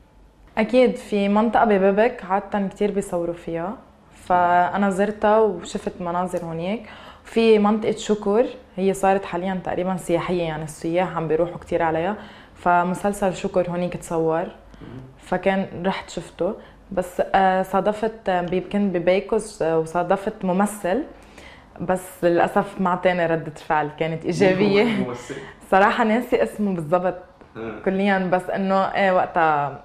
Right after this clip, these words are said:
Speaker 1: تجاهلنا، يعني إنه
Speaker 2: روان، الهدف من حضور المسلسلات التركية بيختلف من مشاهد لآخر.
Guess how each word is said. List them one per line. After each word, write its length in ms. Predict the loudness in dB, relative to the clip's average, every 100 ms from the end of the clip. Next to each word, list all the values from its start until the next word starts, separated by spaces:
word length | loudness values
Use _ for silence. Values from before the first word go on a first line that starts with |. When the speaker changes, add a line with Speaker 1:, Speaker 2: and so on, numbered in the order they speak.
| -6
Speaker 1:
تجاهلنا، 600 | 0 2 4 2 0 -6
يعني 340 | -10 -12 -12
إنه 240 | -12 -12 -12 -14 -20 _ _ _ _ _ _ _ _ 0
Speaker 2:
روان، 440 | 2 2 0 -4 -4
الهدف 680 | -2 0 0 0 -2 -14 -16 -6
من 160 | -6
حضور 300 | -4 0 2
المسلسلات 640 | 2 0 -4 -6 -2 -2
التركية 680 | -2 -4 -6 -4 0 2 2
بيختلف 540 | 0 -8 -2 0 0 -2
من 220 | -2 -2
مشاهد 520 | -2 2 2 2 -2
لآخر. 460 | -4 -4 -6 -10